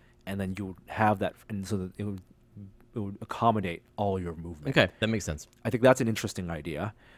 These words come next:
Speaker 1: We talked about this, if you're teleporting between spaces, how do you teleport and where in that room do you end up teleporting in,
Speaker 2: Yeah.
Speaker 1: for example? So this gives you the idea, if you teleport to a space,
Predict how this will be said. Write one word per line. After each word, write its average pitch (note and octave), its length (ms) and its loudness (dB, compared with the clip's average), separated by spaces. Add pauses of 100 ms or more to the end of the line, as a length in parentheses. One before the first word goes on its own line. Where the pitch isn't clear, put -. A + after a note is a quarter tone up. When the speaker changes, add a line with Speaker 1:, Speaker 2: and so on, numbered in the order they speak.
(100)
Speaker 1:
We A#2 80 4
talked C3 220 6
about A2+ 220 6
this, - 260 0 (200)
if A2 180 -10
you're G2+ 200 -6
teleporting A#2+ 640 4
between F#2 320 -8
spaces, D#2+ 640 -8 (320)
how A2 200 2
do G#2 80 2
you F#2+ 260 0 (520)
teleport A2+ 540 4
and G#2 160 -6
where G#2+ 260 6
in A2 160 -4
that G2 180 -2
room G2+ 260 0
do G2+ 60 -6
you F#2+ 60 -4
end F#2+ 100 -4
up E2+ 60 -8
teleporting F2+ 580 -2
in, A#1+ 220 -12
Speaker 2:
Yeah. E2 120 0
Speaker 1:
for F#2 60 -2
example? D#2 440 -12
So - 120 -4
this A#2 180 2
gives G2+ 200 0
you G2+ 80 0
the F#2+ 60 0
idea, F2+ 180 -2
if F2 80 -8
you F#2+ 80 -8
teleport A2 460 -4
to F#2+ 120 -2
a E2+ 40 -4
space, - 400 8